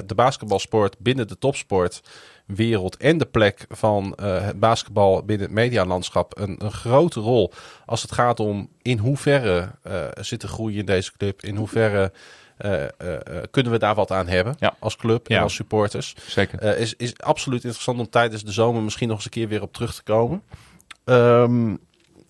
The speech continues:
Speaker 1: maar als we dan, we gaan, we willen nu, eh, toch ook een beetje vooruit gaan kijken. Eh, maar ook nog een beetje terug naar wat is er nou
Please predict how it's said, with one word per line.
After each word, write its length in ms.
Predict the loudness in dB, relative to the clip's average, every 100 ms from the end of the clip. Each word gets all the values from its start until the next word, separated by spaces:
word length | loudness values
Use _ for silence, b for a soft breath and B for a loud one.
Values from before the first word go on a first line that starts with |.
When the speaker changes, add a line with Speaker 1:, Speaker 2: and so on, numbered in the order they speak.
| -2
Speaker 1:
maar 320 | 4 4 4
als 220 | 2 2
we 100 | 2
dan, 300 | 2 4 4
we 120 | 0
gaan, 220 | 0 -2 -2
we 140 | -2
willen 260 | 0 0 0
nu, 280 | -2 -4
eh, 200 | -6 -6
toch 340 | -6 -4 -4 -2
ook 180 | -2 -2
een 60 |
beetje 260 | 0 0 -2
vooruit 300 | 0 0 0
gaan 180 | -2 -2
kijken. 440 | 0 0 -2 -8 B B B B B B B B B -2
Eh, 520 | 2 2 2 0 -2 -8 -10
maar 300 | 0 2 4
ook 180 | 2 2
nog 140 | -4
een 100 | 2
beetje 320 | 4 2 0
terug 380 | -2 0 0 -4 _ _ _ _ -20 _ -20 -20 _
naar 200 | 0 2
wat 160 | 2 2
is 120 | 0
er 60 | 0
nou 280 | 2 2